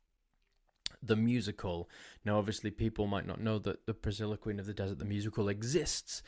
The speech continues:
even if you do know that Priscilla, Queen of the Desert, the film, exists. So, for those of you who don't know what it is at all,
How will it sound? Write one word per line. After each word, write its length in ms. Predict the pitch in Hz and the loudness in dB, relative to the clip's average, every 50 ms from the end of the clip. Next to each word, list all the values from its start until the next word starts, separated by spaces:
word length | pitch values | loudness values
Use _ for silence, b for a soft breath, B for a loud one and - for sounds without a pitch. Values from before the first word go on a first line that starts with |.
| B B B B B B - | B B B B B B -2
even 300 | - 131 113 104 110 107 | 0 0 2 2 0 -2
if 140 | 98 - - | -2 0 0
you 120 | 107 104 | 0 2
do 240 | 107 123 147 135 131 | 4 6 6 6 6
know 160 | 120 110 110 | 6 6 4
that 160 | 104 - - | 4 2 2
Priscilla, 320 | - 107 - - 110 110 104 | 2 2 4 2 0 0 0
Queen 200 | - 110 104 101 | -2 -2 -2 0
of 80 | 92 | -2
the 60 | 101 | -2
Desert, 260 | 98 107 98 92 98 - | -2 -2 -2 -2 -2 -4
the 80 | - | -6
film, 480 | - - - - - - 135 113 98 - - | -6 -6 -4 -2 0 2 2 2 2 0 0
exists. 800 | 95 92 - 101 95 92 - - - - - - - - - - _ _ _ _ _ _ _ _ _ _ _ _ _ _ _ _ _ _ _ _ _ _ _ _ _ - - - - | -2 -2 -2 -4 -4 -4 -4 -6 -8 -8 -8 -8 -8 -10 -10 -14 _ _ _ _ _ _ _ _ _ _ _ _ _ _ _ _ _ _ _ _ _ _ _ _ _ -16 -16 -12 -4
So, 260 | - - 131 127 123 | 0 4 4 4 4
for 120 | 120 - 120 | 4 4 6
those 220 | 123 127 143 120 | 8 8 8 8
of 80 | 113 110 | 6 6
you 80 | 107 | 4
who 40 | 101 | 6
don't 240 | 95 101 98 90 - | 6 6 4 4 4
know 300 | 95 95 92 - - - - _ _ _ _ _ _ _ _ _ _ _ - | 4 4 4 2 0 -4 -14 _ _ _ _ _ _ _ _ _ _ _ -8
what 360 | 117 95 98 98 95 - - | -2 4 6 6 6 6 4
it 160 | 101 - - | -2 -2 0
is 180 | 98 87 82 - - | 0 0 -2 -2 -2
at 260 | - 104 113 - - 90 | -2 -2 0 0 0 2
all, 300 | 82 85 92 110 113 | 4 4 4 4 2